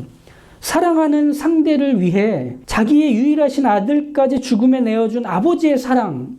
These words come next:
그 아버지를 사랑하기에 죽음을 향해 순종으로 걸어간 아들의 사랑, 이 사랑만 있는 거잖아요. 하나님과 예수님이 보여주신 사랑은 이렇게 철저히 자기 자신을 내던지고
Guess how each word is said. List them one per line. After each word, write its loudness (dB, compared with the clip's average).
그 2
아버지를 0
사랑하기에 -2
죽음을 0
향해 0
순종으로 0
걸어간 -4
아들의 -2
사랑, -8
이 2
사랑만 2
있는 0
거잖아요. -10
하나님과 2
예수님이 2
보여주신 2
사랑은 2
이렇게 -2
철저히 0
자기 0
자신을 -2
내던지고 -2